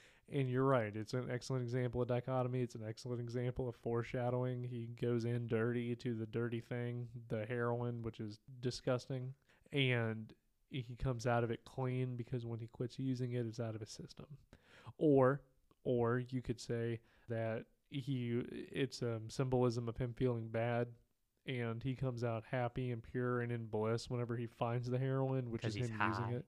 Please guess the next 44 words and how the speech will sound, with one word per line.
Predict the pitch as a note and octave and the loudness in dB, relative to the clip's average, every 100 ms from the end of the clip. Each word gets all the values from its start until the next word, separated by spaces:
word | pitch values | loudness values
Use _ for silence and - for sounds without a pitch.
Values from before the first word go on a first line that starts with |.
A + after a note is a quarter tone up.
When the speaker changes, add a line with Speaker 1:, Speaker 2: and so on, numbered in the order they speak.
| - | -2
Speaker 1:
'cause | B2 | -2
he's | A2 - | 0 -4
high. | A#2 - - - | -6 -6 -14 -12
Speaker 2:
Yeah. | A2 G2+ F#2+ A2 A#2+ _ | -4 -2 -4 -8 -14 _
Speaker 1:
You | E3 D#3+ | 2 6
could | D3 | 8
do | B2+ | 8
it | |
either | A#2+ G#2+ | 6 2
way. | A#2 | -2
It | C#3+ | -4
doesn't, | D3 D3+ - - D3 D3+ D#3 E3+ _ D3+ | -4 -6 -14 -14 -12 -12 -14 -16 _ 2
doesn't | C3+ B2 | 4 4
make | A#2 A#2 | -4 -6
it | |
any | G#2+ | -8
better | G#2+ A2 A2+ | -4 -4 -4
because | A#2 A2 G#2+ - _ _ _ _ | -4 -8 -10 -16 _ _ _ _
he's | C3 | -8
digging | - C3 B2 | -2 -2 -2
around | A#2+ A#2+ G#2 | -4 -4 -8
in | |
a | - - - - | -12 -18 -16 -10
fucking | B2 - A2+ A2+ - | -8 -10 -14 -12 -12
toilet. | A2 C3+ - - - C#3+ | -10 -12 -14 -20 -12 -4
Speaker 2:
No, | C3+ | -2
I | B2 | -2
mean, | C3+ C3+ | -2 -2
I'm | E3 | -2
here | A#2+ F#2+ | -2 -2
for | - G#2 A2 | -2 -4 -4
it. | A#2 _ _ _ - | -8 _ _ _ -2
Speaker 1:
Now, | C3+ C3+ | 4 6
I | C#3+ | 8
do | C#3 | 8
wanna | C3+ | 8
talk, | B2+ B2+ C3 | 6 4 8
there's | C3 | 8
one | C#3 D3 | 8 8
character | D3+ C3 B2+ | 8 8 6
we | A#2+ | 4
haven't | A#2 G#2+ | 0 -2
talked | A2 G#2 | -4 -6
about. | - F2 | -8 -10